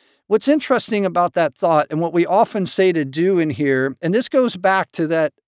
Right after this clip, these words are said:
if there's any lurking notion in you, it will come out.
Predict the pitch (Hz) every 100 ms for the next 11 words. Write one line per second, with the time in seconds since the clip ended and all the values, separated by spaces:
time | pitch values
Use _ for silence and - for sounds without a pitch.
0 | _ 160 - 170 160 - 214 254 269 269
1 | 196 _ 165 214 202 208 190 180 - 160
2 | 185 170 170 151 - 180 190 170 131 127
3 | 170 190 185 175 - - 175 170 - 147
4 | -